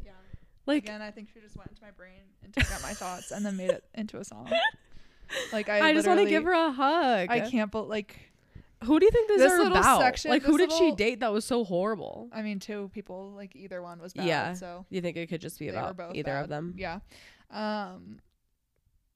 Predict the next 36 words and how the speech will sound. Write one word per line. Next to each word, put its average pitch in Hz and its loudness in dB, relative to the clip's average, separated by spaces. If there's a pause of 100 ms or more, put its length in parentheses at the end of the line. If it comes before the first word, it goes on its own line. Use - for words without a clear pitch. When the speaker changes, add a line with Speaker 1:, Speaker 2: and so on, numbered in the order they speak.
(140)
Speaker 1:
this, 226 -6
like, 254 -6 (720)
this 220 -14 (340)
whole 294 -4
album 214 -4
is, 233 -6
like, 220 -8
literally 214 -6 (280)
my 220 -10
sophomore 208 -12
to 208 -12
junior 196 -14
year 180 -14
of 196 -18
college. - -18 (720)
And 214 -16
Speaker 2:
Ugh. 160 -4 (280)
Speaker 1:
that's 170 -16
that. - -16 (160)
<laughs> - -14
That's - -6
just - -10
the - -2
Speaker 2:
Wait, 254 2
Speaker 1:
way 254 0
that 226 -8
it 220 -8
Speaker 2:
that's, 220 2
Speaker 1:
is. - -2
Speaker 2:
like, 247 0
the 220 -6
same 208 -2
age 208 -4
she - -6
is. 165 -8
Speaker 1:
Yeah. 185 -14